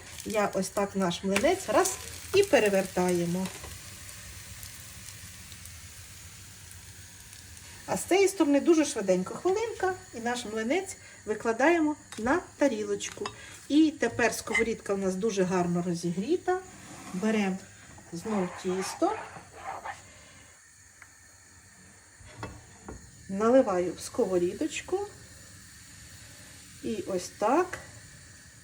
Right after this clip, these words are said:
І смажимо всі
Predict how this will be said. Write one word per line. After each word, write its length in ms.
І 80
смажимо 580
всі 320